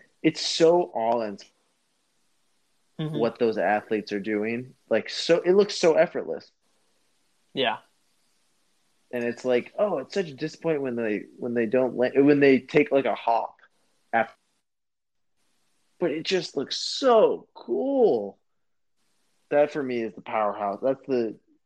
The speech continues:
Speaker 1: the, like, the spot where the spotlight should be for the Olympics.
Speaker 2: I'd also have to say Katie Ledecky continuing her dominance in swimming.
Speaker 1: You like swimming?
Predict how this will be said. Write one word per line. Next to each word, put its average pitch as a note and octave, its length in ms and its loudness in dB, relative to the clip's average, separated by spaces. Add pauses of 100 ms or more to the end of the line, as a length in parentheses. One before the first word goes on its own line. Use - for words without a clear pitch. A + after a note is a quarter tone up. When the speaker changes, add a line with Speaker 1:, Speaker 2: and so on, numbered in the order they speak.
(160)
Speaker 1:
the, G#2 460 0 (1080)
like, - 260 -10
the G#2 120 -10
spot - 480 -4
where A#2 180 0
the G#2 80 -6
spotlight G2+ 480 -4
should - 180 -12
be G2+ 220 -6
for - 140 -12
the G#2 100 -4
Olympics. G2+ 540 -6 (1080)
Speaker 2:
I'd G3 200 8
also G#3 240 4
have F#3 100 6
to E3+ 80 -6
say E3 220 6
Katie D#3+ 340 6
Ledecky C#3 640 0
continuing D3 540 -2
her D3 140 -4
dominance B2+ 720 -4
in C#3+ 180 -4
swimming. D3+ 300 4
Speaker 1:
You F3+ 40 8
like F3+ 120 4
swimming? G3+ 460 2